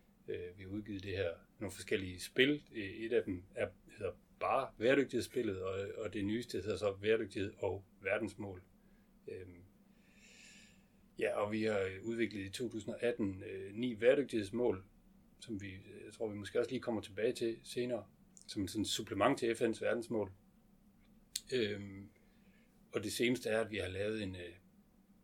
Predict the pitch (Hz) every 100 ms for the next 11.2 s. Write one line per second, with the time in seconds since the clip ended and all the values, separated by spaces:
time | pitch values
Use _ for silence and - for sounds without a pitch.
0 | _ _ _ - _ - - - - 117
1 | 95 95 - - - - - - - 107
2 | - 107 - - - - 127 170 123 -
3 | 147 127 - - - - 135 107 107 -
4 | 98 101 90 - - 117 135 98 - 120
5 | 110 117 - 98 98 98 110 104 101 98
6 | 98 - - - - - - 104 92 110
7 | - 107 120 104 90 90 - 110 - 113
8 | 110 101 104 - - - _ - 127 -
9 | - - - - - - - 113 110 107
10 | - - 131 110 151 139 - 92 - 107
11 | 101